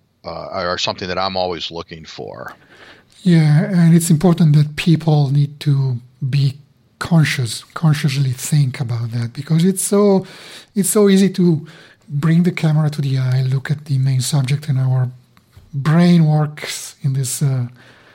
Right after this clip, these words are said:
Speaker 2: uh, strange way that we, we see something, we focus on that, and we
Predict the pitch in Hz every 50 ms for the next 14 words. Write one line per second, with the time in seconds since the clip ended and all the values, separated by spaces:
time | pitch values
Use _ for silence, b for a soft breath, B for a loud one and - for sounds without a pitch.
0 | b b b b _ 247 240 - 247 - - - - - - - 190 180 180 175
1 | 151 143 160 165 180 190 180 185 185 170 165 160 - - 151 147 147 143 151 165
2 | 147 - - 202 185 185 - 202 190 175 - - 175 151 147 147 143 - - 180
3 | 165 - 170 - - 151 147 147 156 156 147 - 147 135 139 139 139 143 143 143
4 | 147